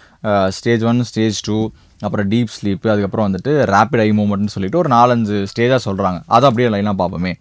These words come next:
முதல்ல வந்துட்டு வேக்னு சொல்றாங்க. வேக்னா வந்துட்டு, ஆ, போய் அப்படியே படுத்து கண்ணை மூடுறது. அதாவது, அப்ப நம்ம தூங்க மாட்டோம், ஆனா தூங்க ட்ரை பண்ணுவோம். ஏதாவது அப்படியே க-, அப்படியே எல்லாம் மண்ணா-, மனம் அப்படியே அலைப்பாயும், அப்படியே எங்க எங்கேயும் போகும். ஒரு மாதிரி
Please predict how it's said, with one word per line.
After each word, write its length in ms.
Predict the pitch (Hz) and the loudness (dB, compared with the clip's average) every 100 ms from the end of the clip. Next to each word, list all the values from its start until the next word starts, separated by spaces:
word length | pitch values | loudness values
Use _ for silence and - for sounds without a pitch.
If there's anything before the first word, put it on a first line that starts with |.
| _ - _ - | _ -20 _ -2
முதல்ல 280 | 107 151 180 | 2 4 6
வந்துட்டு 340 | 139 110 98 | 4 2 0
வேக்னு 560 | 151 117 101 139 139 135 - | 0 2 4 2 2 -4 -2
சொல்றாங்க. 360 | 101 95 127 | -2 -2 0
வேக்னா 300 | 123 127 139 | 0 0 0
வந்துட்டு, 560 | 160 117 104 202 190 143 | 2 0 0 0 0 0
ஆ, 240 | 135 127 - _ _ | 0 -2 -6 _ _
போய் 180 | - 135 | -2 0
அப்படியே 240 | 139 131 | 2 0
படுத்து 360 | 120 120 117 127 | 2 2 2 0
கண்ணை 360 | 110 110 113 101 | 0 0 0 0
மூடுறது. 380 | 120 107 101 - _ - | -2 -2 -4 -6 _ -2
அதாவது, 680 | 107 113 131 123 104 90 - _ _ | 0 2 2 2 0 -2 -8 _ _
அப்ப 180 | 123 123 | 0 2
நம்ம 160 | 120 | 2
தூங்க 200 | 110 165 | 4 4
மாட்டோம், 320 | 151 131 110 135 | 6 4 4 2
ஆனா 120 | 151 | 2
தூங்க 240 | 131 156 | 2 2
ட்ரை 160 | 135 143 | 4 2
பண்ணுவோம். 320 | 147 120 101 - | 2 0 0 -2
ஏதாவது 160 | 113 | -2
அப்படியே 260 | 107 110 110 | 0 0 -2
க-, 120 | 113 | -2
அப்படியே 260 | 107 104 113 | 0 0 -2
எல்லாம் 180 | 110 | -2
மண்ணா-, 420 | 104 104 110 104 101 | -2 -2 0 0 0
மனம் 180 | 104 | 0
அப்படியே 220 | 107 107 104 | 0 0 0
அலைப்பாயும், 460 | 104 104 101 101 | 0 -2 -2 -2
அப்படியே 180 | 104 98 | -4 -4
எங்க 120 | 98 | -4
எங்கேயும் 260 | 95 101 110 | -4 -4 -4
போகும். 360 | 104 101 107 - | -4 -2 -4 -4
ஒரு 140 | 135 | -4
மாதிரி 440 | 113 123 127 107 | 0 0 2 0